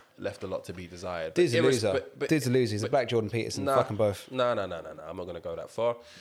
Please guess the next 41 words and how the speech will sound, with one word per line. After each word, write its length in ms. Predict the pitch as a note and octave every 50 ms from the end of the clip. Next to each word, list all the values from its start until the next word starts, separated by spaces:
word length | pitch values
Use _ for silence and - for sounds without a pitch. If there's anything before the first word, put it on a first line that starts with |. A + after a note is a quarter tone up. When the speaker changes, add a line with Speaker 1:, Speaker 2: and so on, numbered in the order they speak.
| - - - _ - -
Speaker 1:
Um, 540 | G2 F#2+ F#2 F#2 F#2 F#2 F#2+ F#2 F#2 F2+ E2+
but 180 | - F#2+ -
I 60 | - G#2
just, 160 | G2+ G2+ -
Speaker 2:
Oh, 40 | D#3+
he's 160 | C#3 D3+ C#3+
Speaker 1:
I, 40 | A#2+
Speaker 2:
dead 160 | - E3+ B2+
now, 240 | D3+ C#3+ B2+ A2 G#2
so, 120 | F#2+ A2+
Speaker 1:
I 20 | A#2+
Speaker 2:
like, 100 | A2+ C#3
Speaker 1:
will 60 | C3+
Speaker 2:
yeah, 60 | A#2+ A#2
Speaker 1:
say 80 | A2 B2
Speaker 2:
whatever. 240 | B2+ B2 B2 A#2+ A2+
Speaker 1:
R 60 | A2+
I 40 | A#2+
P. 20 |
Speaker 2:
R 80 | A#2+ A#2
I 120 | A2+ G#2+
P 100 | - A#2+ G#2+
to 80 | G#2+ A2
his 80 | G2+
family, 240 | - A#2 G#2+ G#2 G2+
Speaker 1:
I 20 | G#2+
will 160 | G#2+ G#2+ A2
say 60 | A2 A2+ A2
Speaker 2:
whatever. 100 | F2+ G#2 G2+
Speaker 1:
R 40 | G2
I 40 | F#2+
P. 260 | A#2 A#2 A2+ F#2+ - - - - - _ _ _ _ _ _ - _ -
Speaker 2:
Guy 140 | D3+ D3
spent, 420 | C#3+ - - D3+ C#3 A#2+ B2+ B2+ -
guy 140 | - E3 D#3+
spent 220 | E3 - D#3 C3+
a, 220 | C3+ B2+ B2 A#2+ A#2 B2+ -
guy 140 | - E3 E3
spent 280 | D3+ - - D#3 C#3 C3
a 40 | B2+
car-, 440 | - - C#3+ A#2+ - C3 B2 A#2+